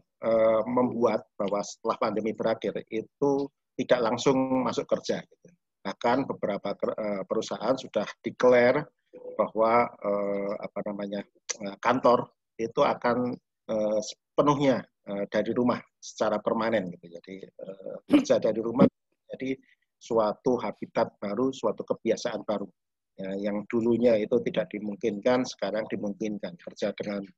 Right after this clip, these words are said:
jarak jauh, dengan macam-macam gitu, dimungkinkan untuk dilakukan saat ini. Teknologi semacam ini, eh, Zoom, eh, teknologi pembelajaran jarak jauh ini, saya yakin ke depan juga akan semakin mudah, semakin canggih,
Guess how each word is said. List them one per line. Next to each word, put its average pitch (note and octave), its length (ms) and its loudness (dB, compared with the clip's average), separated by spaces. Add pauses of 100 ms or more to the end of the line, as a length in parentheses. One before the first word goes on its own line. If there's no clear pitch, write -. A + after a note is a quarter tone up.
jarak G#2 320 -2
jauh, A#2 320 0
dengan G2 400 -8
macam-macam G#2 560 -6
gitu, A2+ 240 -4 (320)
dimungkinkan G#2+ 1120 -4
untuk A#2 160 -4
dilakukan G2+ 560 -6
saat F#2+ 240 -6
ini. G2+ 160 -6 (560)
Teknologi C#3 880 8 (240)
semacam A#2+ 480 2
ini, B2 400 2
eh, A2 400 -2
Zoom, A#2+ 640 2 (480)
eh, G#2+ 400 -2
teknologi A2+ 560 0
pembelajaran G#2+ 560 0
jarak A2 240 -2
jauh G#2+ 160 2
ini, A#2 160 -2 (400)
saya B2 320 8
yakin D3 320 2
ke - 320 -6
depan C3+ 400 0
juga A2+ 240 2
akan A#2 160 0
semakin A2 400 -4
mudah, B2+ 320 0
semakin A2 400 -4
canggih, G#2+ 400 -2